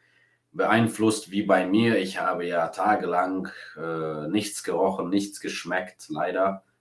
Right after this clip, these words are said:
Sehr schlimm eigentlich. Also da, da fehlen schon einige Geschmäcker für, vor allem die ungarische Küche. Und, ähm, ja, jetzt bis zum heutigen Tag noch ist mein Geruch jetzt, äh, also ich rieche, aber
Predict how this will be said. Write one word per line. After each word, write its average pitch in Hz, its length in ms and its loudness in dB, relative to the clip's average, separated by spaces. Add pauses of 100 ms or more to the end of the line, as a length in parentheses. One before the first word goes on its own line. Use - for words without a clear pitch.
Sehr 123 240 2
schlimm - 320 -4
eigentlich. - 540 -20
Also - 400 -14
da, 113 240 -2
da 110 140 2
fehlen 165 240 8
schon 107 180 4
einige 107 320 4
Geschmäcker 98 400 -4
für, 101 320 -2 (240)
vor 95 120 6
allem 104 180 6
die 92 140 0
ungarische 87 460 -4
Küche. 156 500 0 (580)
Und, 95 580 0
ähm, 98 580 4 (160)
ja, 107 220 8
jetzt 120 320 4
bis 156 260 6
zum 147 180 6
heutigen 147 400 4
Tag 131 260 6
noch 135 200 0
ist - 260 -8
mein 113 220 2
Geruch 113 420 4
jetzt, - 480 -4
äh, 98 520 0 (120)
also 101 160 -2
ich 104 260 -2
rieche, 165 560 2 (100)
aber 160 720 4